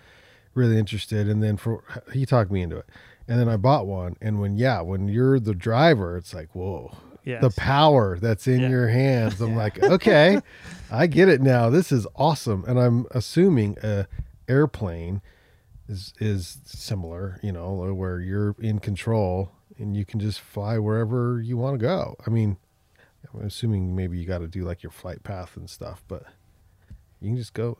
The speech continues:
Speaker 1: So the glider, you don't have to. You just cruise up there, right? You just
Speaker 3: Yeah.
Speaker 1: pick your
Speaker 3: And we were flying,
Speaker 1: elevations.
Speaker 3: we're flying out of a private airport, so you don't have to, there's not near as much that goes on.
Speaker 1: Uh.
Speaker 2: Yeah.
Speaker 3: Um, but
Speaker 2: I think when you're a,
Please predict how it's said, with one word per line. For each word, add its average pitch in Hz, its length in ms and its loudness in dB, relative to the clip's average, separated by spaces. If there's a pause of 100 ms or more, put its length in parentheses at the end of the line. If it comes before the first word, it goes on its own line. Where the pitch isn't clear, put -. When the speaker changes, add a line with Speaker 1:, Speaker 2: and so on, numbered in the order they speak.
(140)
Speaker 1:
So 147 140 2
the 127 60 4
glider, 170 320 6
you 101 80 0
don't 92 160 -4
have 87 140 -6
to. 113 80 -8
You 127 60 -2
just 117 140 -8
cruise 123 220 -2
up 131 160 -4
there, - 160 -16
right? 92 220 -10
You 117 100 -12
just 104 140 -4
Speaker 3:
Yeah. 107 180 -6 (120)
Speaker 1:
pick - 220 -12
your 92 200 -6 (220)
Speaker 3:
And 135 140 8
we 151 100 8
were 175 100 8
flying, 127 260 4
Speaker 1:
elevations. 85 320 -6
Speaker 3:
we're 139 180 2
flying 156 340 0
out 131 80 4
of 123 80 2
a 117 60 4
private 113 320 2
airport, 107 460 -2
so - 140 -8
you 107 40 0
don't 98 180 -2
have 104 220 -4
to, 95 140 -2
there's 95 180 -2
not 104 220 -4
near 95 160 -4
as 98 100 -4
much 98 240 -4
that - 120 -10
goes 95 220 -4
on. 95 380 -4
Speaker 1:
Uh. 110 160 -2 (300)
Speaker 2:
Yeah. 104 360 -4
Speaker 3:
Um, 98 180 -4 (420)
but 98 220 -2
Speaker 2:
I 156 60 2
think 254 280 -2
when 151 140 0
you're 143 280 2
a, 120 80 -2